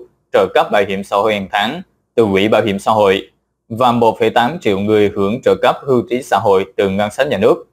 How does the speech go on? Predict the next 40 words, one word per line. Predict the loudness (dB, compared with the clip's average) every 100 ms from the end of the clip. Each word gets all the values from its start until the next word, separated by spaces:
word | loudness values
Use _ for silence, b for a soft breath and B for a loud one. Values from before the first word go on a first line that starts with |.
| _ _ _ _ _ _ _ 0
Người | 2
Việt | 2 0
Nam | 0 0 0
hưởng | -2 -2 -2
hưu | -2 -2
trí | 0 0 2
tối | 2
đa | 4 0 0
bảy | -2 -2
mươi | 0
lăm | 0 0
phần | -4 0
trăm. | 0 -2 -10 _ _ _ _ 0
Tuy | 0
nhiên, | 2 2 0 -6 _ _ -2
tiền | 2 4
lương | 2 2
tính | 0 2
đóng | 0 2
bảo | 0
hiểm | 0 -2 -2
thấp | -2 -4 -6 _ 0
nên | 0 2
lương | 0 2
bình | 0 2
quân, | 0 0 -6 _ _ _
nên | 0 2
lương | 2 2
hưu | 2
bình | 2 2
quân | 2 0 0
chỉ | 0
đạt | 0 -2 -2
năm | -4 -2
phẩy | -2
bốn | 2 0 0
triệu | -2
đồng | 0 0
một | -2
tháng. | -2 -2